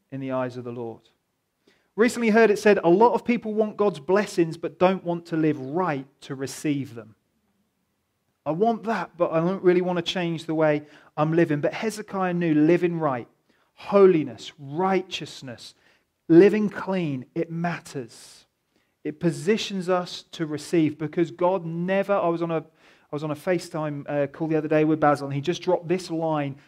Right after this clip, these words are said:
when he was in a meeting and he was pondering something. And I was, it was just like, "Phew." And he just said, he said, "I just said to God, 'God, I know you never bless disobedience.'" I thought, "Yeah, that's gold."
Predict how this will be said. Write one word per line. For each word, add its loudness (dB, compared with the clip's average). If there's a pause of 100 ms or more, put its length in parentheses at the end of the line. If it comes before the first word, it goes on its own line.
(120)
when -6
he -2
was -2
in -2
a -2
meeting -4
and -6
he -4
was -6
pondering -4
something. -10
And -6
I -4
was, -8
it -8
was -6
just -12
like, -6
"Phew." -18 (320)
And -6
he -4
just -10
said, -6
he -12
said, -8
"I 0
just -12
said -10
to -10
God, -8
'God, -10
I -4
know -4
you -6
never -6
bless -8
disobedience.'" -16 (1160)
I -20
thought, -12 (360)
"Yeah, -12
that's -16
gold." -10